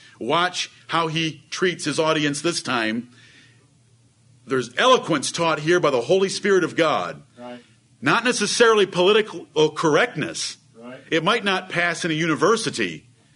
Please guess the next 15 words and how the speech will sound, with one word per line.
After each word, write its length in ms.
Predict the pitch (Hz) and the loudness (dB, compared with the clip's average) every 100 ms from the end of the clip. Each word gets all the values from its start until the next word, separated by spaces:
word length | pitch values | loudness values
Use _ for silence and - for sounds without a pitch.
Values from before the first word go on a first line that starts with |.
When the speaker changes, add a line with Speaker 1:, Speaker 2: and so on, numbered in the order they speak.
| _ _ - | _ _ -2
Speaker 1:
but 100 | 151 | -2
it's 160 | 147 | 0
what 120 | 180 | -2
the 100 | - | 0
Lord 260 | 160 208 196 | 2 4 4
endorses. 880 | 147 135 175 127 80 104 80 76 - _ _ _ _ _ _ _ _ _ _ _ _ _ _ _ _ _ _ _ - _ _ _ _ - - - | 2 2 2 2 0 -8 -8 -10 -12 _ _ _ _ _ _ _ _ _ _ _ _ _ _ _ _ _ _ _ -20 _ _ _ _ -20 -20 -6
"Ye 180 | 180 202 | -2 2
men 160 | 233 | 4
of 100 | 220 | 6
Israel, 580 | 226 220 185 165 82 71 - _ _ _ _ _ _ _ _ _ _ _ _ _ - | 6 6 4 2 0 -6 -14 _ _ _ _ _ _ _ _ _ _ _ _ _ -4
why 180 | 180 226 | 0 2
marvel 400 | 226 247 170 143 | 4 4 4 2
ye 240 | 151 151 | 2 2
at 100 | 123 | 2
this?" 520 | 151 117 80 - - | 2 2 0 -6 -6